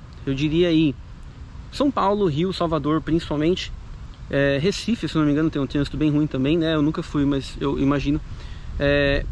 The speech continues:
eu acho que não é tão difícil assim, principalmente São Paulo e Rio, tá, gente? Que é o que eu conheço mais. Porque São Paulo, se você mora no, na zona leste e vai pro centro, você demora duas horas, às vezes, né? E, e aqui, quarenta minutos me parece razoável.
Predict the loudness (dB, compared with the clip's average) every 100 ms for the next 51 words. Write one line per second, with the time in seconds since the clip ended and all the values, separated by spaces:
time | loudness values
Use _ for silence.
0 | -6 -8 -2 0 0 -2 0 2 2 2
1 | 0 0 -2 0 2 0 -4 -6 -6 -4
2 | -2 0 0 0 0 0 0 2 0 0
3 | -2 -2 -2 -2 -2 -2 0 0 0 -2
4 | -4 -6 -6 -8 -8 -6 -4 0 2 2
5 | 2 -2 -2 -2 -2 -2 0 2 4 4
6 | 2 2 2 2 2 2 2 0 2 0
7 | 0 -2 0 0 2 2 2 2 0 -2
8 | 0 2 2 4 4 6 4 4 0 -2
9 | -2 -2 -2 2 2 0 0 -2 0 -2
10 | 0 0 -2 0 2 2 2 -4 -12 -8
11 | -4 -2 0 0 -2 0 0 0 -2